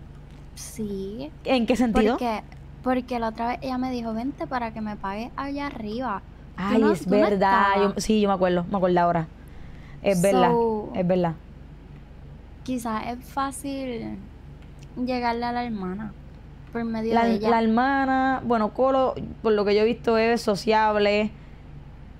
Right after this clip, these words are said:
Speaker 2: Colo es fácil para ser
Speaker 1: Sí,
Speaker 2: amiga.
Speaker 1: es un e-,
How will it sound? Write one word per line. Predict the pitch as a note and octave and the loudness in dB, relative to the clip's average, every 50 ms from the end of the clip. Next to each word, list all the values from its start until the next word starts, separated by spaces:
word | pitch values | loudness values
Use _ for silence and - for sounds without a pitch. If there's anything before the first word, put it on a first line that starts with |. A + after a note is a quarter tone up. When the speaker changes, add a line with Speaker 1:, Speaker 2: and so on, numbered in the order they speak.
| - - - - | -18 -18 -18 -2
Speaker 2:
Colo | - D4+ D4+ C4+ | 0 2 2 2
es | - | 2
fácil | - G3+ F3 F3+ - F#3 E3 E3 D#3+ - - - - - - - - - | 2 2 0 2 2 0 0 0 -2 -6 -12 -18 -18 -18 -18 -18 -4 0
para | - G3 F#3+ E3+ | 2 2 2 4
ser | G#3 F#3+ | 4 2
Speaker 1:
Sí, | F#3 | 4
Speaker 2:
amiga. | F3+ F#3 F3 E3+ E3 | 4 4 4 4 4
Speaker 1:
es | E3 | 2
un | C4+ C#4 C#4+ | 2 0 0
e-, | D4 D4 | 0 -2